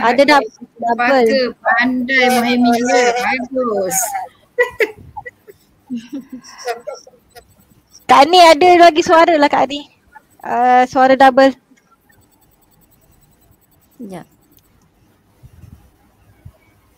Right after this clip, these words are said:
Speaker 1: Okey, seterusnya.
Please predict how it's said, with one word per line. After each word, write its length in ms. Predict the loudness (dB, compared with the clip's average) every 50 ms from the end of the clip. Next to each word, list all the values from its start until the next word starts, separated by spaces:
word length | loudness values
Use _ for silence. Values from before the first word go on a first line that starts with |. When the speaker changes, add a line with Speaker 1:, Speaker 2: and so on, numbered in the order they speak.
| _ _ _ _ _ _ _ _ _ _ _ _ _ _ _ _ _ _ _ _ _ _ _ _ _ _ _ -10
Speaker 1:
Okey, 560 | -6 0 4 4 6 6 4 4 2 0 -6 -18 _ _ _ _
seterusnya. 960 | _ -4 -4 0 2 2 4 4 2 2 0 0 2 2 2 2 0 -2 -8